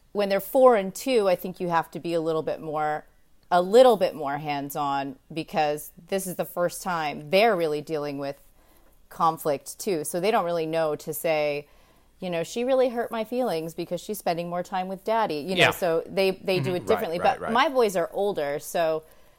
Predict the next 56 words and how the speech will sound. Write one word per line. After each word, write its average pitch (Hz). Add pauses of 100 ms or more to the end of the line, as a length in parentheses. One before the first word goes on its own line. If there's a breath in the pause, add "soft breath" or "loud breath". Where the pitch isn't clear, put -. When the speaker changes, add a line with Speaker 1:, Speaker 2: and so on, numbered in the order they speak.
(320 soft breath)
Speaker 1:
I, 202 (560)
and 220
with 226
them, 285
some 277
of 254
it 190
is 175
just, 180
I 214
mean, 220 (100)
I've 254
had 247
mornings 190
where 175
it's, 165
like, 170
nine 170
A 165
M 156
and 160
I'm 165
like, 160
"Let's 208
go, 190
let's 170
go, 175
get 175
out 175
of 160
that." -
Like, 175
we 208
just 196
need 208
to 175
go 175
out 170
into, 160 (220)
out 175
where 180
there's, 165
like, 156
space, - (260)
and 196
then 180
they're 170
fine. 156
Speaker 3:
Right. 180
Speaker 1:
'Cause 196
some 247
of 233
it 185
is 175
just 160
that. 170